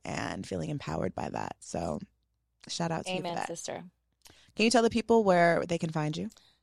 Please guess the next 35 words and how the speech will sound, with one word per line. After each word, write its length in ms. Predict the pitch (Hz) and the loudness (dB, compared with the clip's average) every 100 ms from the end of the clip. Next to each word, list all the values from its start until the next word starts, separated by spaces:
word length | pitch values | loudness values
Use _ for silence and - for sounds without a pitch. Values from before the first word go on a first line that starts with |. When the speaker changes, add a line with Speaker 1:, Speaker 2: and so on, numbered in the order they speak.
| _ - | _ 6
Speaker 2:
Uh, 220 | 208 214 | 10 10
you 120 | 220 | 8
can 100 | 247 | 0
check 160 | 233 233 | -2 4
out 160 | 220 | 6
my 160 | 196 190 | 6 4
podcast, 560 | 185 185 180 226 240 - | 4 4 4 2 0 0
Private 280 | 196 170 175 | 0 0 0
Talk 260 | 185 170 | -2 -4
with 100 | 175 | -4
Alexis 420 | 170 160 156 165 - | -2 0 -2 -10 -8
Texas. 560 | 151 - 247 330 - | -8 -6 -8 -8 -10
You 100 | 202 | -14
could 380 | - - 190 180 | -10 -4 -4 -2
follow 340 | - 180 180 | 0 2 2
me 160 | 175 175 | -2 -2
on 160 | 175 170 | -2 -2
my 160 | 160 | -6
Instagram, 760 | - 180 - - 180 175 175 220 | -6 -10 -10 -8 -2 2 2 0
White 320 | 175 175 170 | 0 0 0
Girl 240 | - 170 165 | -2 0 0
Politicking 880 | - - 170 165 - 180 - 170 165 | -2 -4 -2 -4 -8 -18 -14 -12 -10
with 140 | 165 - | -12 -10
a 140 | 165 165 - | -10 -10 -12
G. 280 | - 240 539 _ _ _ _ _ _ _ | -8 -8 -8 _ _ _ _ _ _ _
And 580 | - 311 349 370 381 381 392 392 381 302 | -10 -6 -6 -6 -6 -8 -10 -12 -16 -10
yeah, 260 | 381 - 190 _ _ _ _ | -8 -8 -12 _ _ _ _
that's 180 | 247 - | -16 -10
about 180 | 262 254 | -6 -4
it. 40 | |
My 100 | 226 | -2
OnlyFans, 640 | - 220 226 233 240 247 | -2 -2 -4 -2 -2 -4
Alexis 420 | 220 196 202 220 - | -4 -4 -4 -8 -8
underscore 420 | 214 202 - 202 | -6 -6 -6 -6
Texas. 440 | 202 202 233 240 | -6 -8 -10 -14